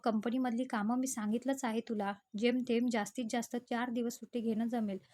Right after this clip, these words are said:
पण नंतर नाही जमणार. त्यात आपण कुठेच बाहेर गेलो नाहीत. अमोलसोबत ज-, जरुरी बोलायचं पण होतं, तर बरं इथे येऊया, छोटीशी पिकनिक पण होईल. पण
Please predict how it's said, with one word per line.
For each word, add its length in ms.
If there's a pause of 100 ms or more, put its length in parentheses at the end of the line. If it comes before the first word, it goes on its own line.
(260)
पण 200
नंतर 420
नाही 240
जमणार. 400
त्यात 280
आपण 260
कुठेच 340
बाहेर 320
गेलो 180
नाहीत. 340
अमोलसोबत 680
ज-, 140 (420)
जरुरी 360
बोलायचं 520 (100)
पण 260
होतं, 300 (420)
तर 120
बरं 240
इथे 320
येऊया, 440
छोटीशी 440
पिकनिक 400
पण 120
होईल. 240 (360)
पण 200